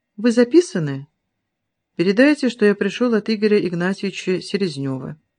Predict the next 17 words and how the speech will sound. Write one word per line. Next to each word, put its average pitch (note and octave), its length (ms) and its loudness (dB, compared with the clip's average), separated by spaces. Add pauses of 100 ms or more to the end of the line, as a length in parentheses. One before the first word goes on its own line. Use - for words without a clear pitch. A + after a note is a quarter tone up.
(1080)
Судя A3 460 0
по G#3+ 120 -2
реакции G3 540 0
секретарши, F#3 920 -6 (640)
имя G3 280 4
произвело G#3+ 600 2
должное D3 440 -4
впечатление. D3 840 -4
Она D#3+ 180 -2
вспорхнула D#3+ 640 -4
со - 180 -8
стула C4 360 -4
и A3 40 -2
бросилась F3 460 -4
к E3 60 -18
двери D3 220 -4
кабинета. D3 580 -6